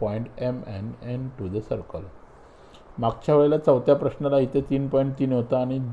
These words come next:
त्याची जीवा होती सहा पॉइंट सहा, हे याच्या double नाही आहे, त्यामुळे हे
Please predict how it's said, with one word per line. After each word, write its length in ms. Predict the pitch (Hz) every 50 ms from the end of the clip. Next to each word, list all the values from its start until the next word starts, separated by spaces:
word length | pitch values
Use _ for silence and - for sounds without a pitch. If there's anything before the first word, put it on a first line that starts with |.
| - - - - - -
त्याची 260 | 123 120 120 - 123
जीवा 320 | 113 110 120 123 127 131
होती 380 | 131 127 120 120 135 139 143 143 - - - - - - - - -
सहा 160 | 120 113 113
पॉइंट 280 | 110 123 113 110 110
सहा, 240 | 107 - 101 90 92 98 - - - - - - - - -
हे 80 | 123 120
याच्या 180 | 123 123 151
double 300 | 143 135 135 135 143 147
नाही 380 | 147 143 139 135 120 107 95 87
आहे, 120 | 80 80 - - - - - - - - - - - - -
त्यामुळे 240 | 120 117 123 123 131
हे 80 | 127